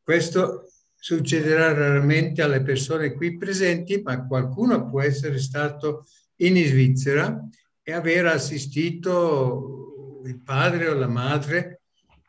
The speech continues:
o un, o uno zio, eh, gravemente, grande invalido. Questo è,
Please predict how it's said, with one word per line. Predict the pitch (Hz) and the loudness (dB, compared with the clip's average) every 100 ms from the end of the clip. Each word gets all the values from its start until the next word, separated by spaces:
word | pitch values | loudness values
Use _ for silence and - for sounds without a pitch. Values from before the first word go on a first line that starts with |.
| _ _ | _ _
o | 135 | 0
un, | 135 131 127 131 | 4 6 4 2
o | 139 156 151 | 2 2 2
uno | 147 123 120 120 | 2 0 0 0
zio, | 135 139 147 - - - - _ _ _ _ _ - | 4 6 6 4 0 -8 -16 _ _ _ _ _ -18
eh, | 123 123 123 123 127 131 131 131 139 135 - | -12 -10 -8 -8 -8 -6 -8 -8 -14 -14 -6
gravemente, | 135 139 139 135 139 160 - - - - - - | -2 0 4 6 6 6 2 -6 -12 -14 -14 -12
grande | - 143 156 151 | -2 0 2 2
invalido. | 143 120 120 117 113 113 113 - _ _ _ _ - _ _ _ _ _ _ _ | 2 2 2 2 2 -2 -6 -14 _ _ _ _ -20 _ _ _ _ _ _ _
Questo | - 165 170 - 196 | -2 0 0 2 2
è, | - 98 - - | 2 -4 -6 -8